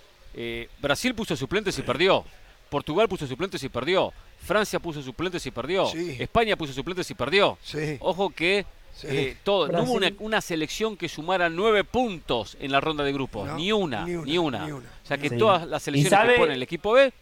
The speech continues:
Speaker 1: terminaron perdiendo.
Speaker 4: Y Hernán, no, na-, na-, nada más es un dato, ¿ok?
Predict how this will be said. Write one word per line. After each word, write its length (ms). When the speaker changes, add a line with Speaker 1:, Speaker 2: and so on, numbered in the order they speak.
Speaker 1:
terminaron 320
perdiendo. 540
Speaker 4:
Y 280
Hernán, 600
no, 480
na-, 160
na-, 180
nada 240
más 220
es 120
un 120
dato, 280
¿ok? 100